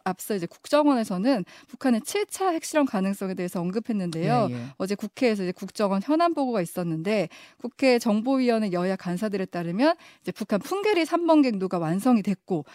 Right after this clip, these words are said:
Speaker 1: 그래서 핵실험 가능성이 높아진 상황이라는 겁니다.
Speaker 2: 음.
Speaker 1: 북한이 핵실험을 하게 된다면 이제 기간도 나왔는데,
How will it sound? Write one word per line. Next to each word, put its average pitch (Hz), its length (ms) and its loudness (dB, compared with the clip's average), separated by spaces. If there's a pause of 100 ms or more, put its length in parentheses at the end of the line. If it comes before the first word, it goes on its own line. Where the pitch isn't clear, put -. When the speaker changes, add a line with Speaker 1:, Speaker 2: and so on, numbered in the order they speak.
(120)
Speaker 1:
그래서 196 200 0
핵실험 294 400 2
가능성이 180 380 -4
높아진 214 480 -2
상황이라는 214 500 -2
겁니다. 156 480 -4
Speaker 2:
음. 160 400 -4
Speaker 1:
북한이 302 460 2
핵실험을 339 640 2
하게 311 220 0
된다면 269 580 4
이제 202 260 0 (140)
기간도 302 560 4
나왔는데, 185 720 0